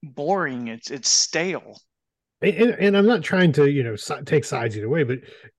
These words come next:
Speaker 2: is John Wick four, you know, again, another product of covid where, you know, we're just seeking any content that is out there?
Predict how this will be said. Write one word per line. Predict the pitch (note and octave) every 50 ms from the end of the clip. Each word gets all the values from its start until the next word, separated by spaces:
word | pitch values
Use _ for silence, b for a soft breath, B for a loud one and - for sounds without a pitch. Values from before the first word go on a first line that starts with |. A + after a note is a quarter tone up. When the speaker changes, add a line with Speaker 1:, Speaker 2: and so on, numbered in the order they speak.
| _ _ -
Speaker 2:
is | G#3 G#3+ F#3+ D#3
John | - G3 F3+ F3 F3 D#3+
Wick | D3+ C3+ A#2 -
four, | - - G3 F3 D3+ C#3+ C3+ C3 - - _ _ _ _ _ -
you | D#3+ D3
know, | C3 B2
again, | B2+ C3 B2+ E3+ G#3 C#3+ B2
another | B2 B2 A#2+ B2 B2+ B2+ C3
product | A2 - - C#3+ B2+ A#2+ A#2+ A2 - A2+
of | G#2 -
covid | - - D3 C3+ A#2 G#2+ G#2+ G#2
where, | G#2+ A2+ A2 G#2+ G2 b b b b b b b b
you | E3 D3
know, | C#3
we're | A#2+ C3+ E3 D3
just | - E3 C#3 - -
seeking | - F#3 D#3+ - D3+ C#3+ C3 C3 D#3 - _ _ -
any | A3 G#3+ A3+ G#3+ D#3+ B2+
content | - - D#3+ D3+ D3+ D3+ C3 - C#3 A2+ G2+ -
that | C3+ A#2
is | A2+ G2+ A#2+
out | B2+ B2+ B2+ A#2+ -
there? | - B2 G#2 F#2+ F#2+ F#2+